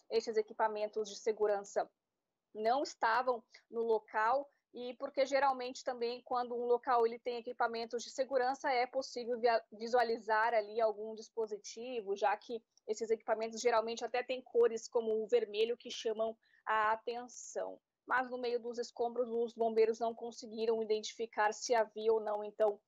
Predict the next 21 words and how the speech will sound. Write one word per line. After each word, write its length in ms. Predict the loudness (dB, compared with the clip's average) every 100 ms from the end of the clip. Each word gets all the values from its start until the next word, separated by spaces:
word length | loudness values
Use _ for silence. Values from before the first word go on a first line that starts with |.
| _ _
extintores 920 | -4 -4 -8 -10 -2 2 4 2 0
ali, 380 | 0 0 -4 -8 _ _ -2
é, 260 | 2 2
para 280 | 2 0 -2
caso 640 | -2 0 0 -2 -2 -4 -4 _ _ -14
tivesse 400 | -4 0 0 -2
uma 140 | -12
situação 500 | -10 -6 -6 -4 -8
como 300 | -6 -6 -2
essa, 260 | -2 -2 -6
considerando 640 | -10 -6 -2 0 0 -2
também 380 | -4 -4 -2 -4
que 180 | 0 4
é 100 | 4
um 120 | 4
local 400 | 0 0 2 2
com 100 | 0
material 480 | -4 -2 0 2 0
inflamável. 840 | -4 -4 -2 2 2 2 0 -2
Os 120 | -4 0
bombeiros 720 | -2 2 4 6 4 2